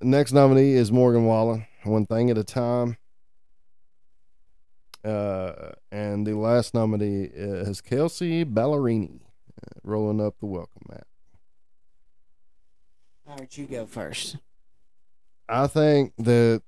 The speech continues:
Speaker 1: if they're doing it like they should, obviously the album of the year was Morgan Wallen. And my second choice is for the, <laughs> for the back-to-back, Mister Luke Combs.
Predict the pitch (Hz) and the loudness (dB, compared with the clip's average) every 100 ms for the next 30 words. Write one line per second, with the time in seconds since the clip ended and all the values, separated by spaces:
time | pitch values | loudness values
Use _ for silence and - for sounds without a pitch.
0 | - 101 120 120 117 101 135 156 151 151 | -14 -8 -4 0 2 8 8 10 8 6
1 | 127 131 135 - 139 - 139 117 104 104 | 6 4 4 4 2 2 2 2 4 0
2 | 101 87 - - - - - - - - | -4 -8 -16 -20 -20 -20 -20 -20 -20 -20
3 | - - - - - - - - - 127 | -20 -20 -20 -20 -20 -20 -20 -16 -2 0
4 | 135 120 104 117 113 101 101 110 104 101 | 2 2 -2 -2 -2 0 0 2 2 2
5 | 104 98 98 95 90 90 87 78 - - | 0 0 0 0 0 -2 -4 -6 -8 -12
6 | - - - - - - - - - - | -18 -20 -20 -20 -20 -20 -20 -20 -20 -20
7 | - - - - - - - - - - | -20 -20 -20 -20 -20 -20 -20 -20 -16 -8
8 | 101 98 101 98 95 - 110 104 - 113 | -4 -2 -2 -2 -2 -2 -2 -4 -2 0
9 | 110 107 - - - - 117 131 123 - | 2 0 -4 -10 -12 -6 -2 0 -2 -6
10 | - - 123 127 127 - - - - 120 | -12 -8 0 2 2 0 -16 -20 -16 -14
11 | - - - - - - 117 110 127 131 | -14 -18 -20 -20 -18 -8 -4 4 4 4
12 | - 117 165 147 - 113 107 - 104 104 | 0 2 4 4 0 -6 -6 -4 -6 -6
13 | 127 135 101 | -6 -6 -8